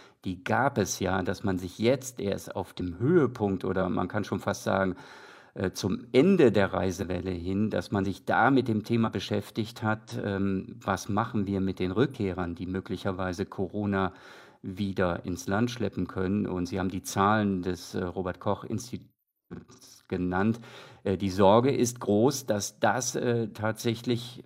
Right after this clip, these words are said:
passieren könnte, dass wir eine zweite Infektionswelle erleben, die dann in, äh, verursacht wird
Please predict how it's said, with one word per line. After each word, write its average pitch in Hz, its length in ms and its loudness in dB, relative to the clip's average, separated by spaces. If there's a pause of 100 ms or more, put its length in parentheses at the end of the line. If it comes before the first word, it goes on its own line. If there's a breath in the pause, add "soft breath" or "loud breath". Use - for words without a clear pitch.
passieren 110 460 0
könnte, 117 640 2
dass 104 420 -2
wir 104 320 2
eine 98 220 2
zweite 110 480 -2
Infektionswelle 107 920 -2
erleben, 104 480 0
die 104 160 -4
dann 104 360 0
in, - 340 -2
äh, 98 220 0
verursacht 110 720 2
wird 107 320 -2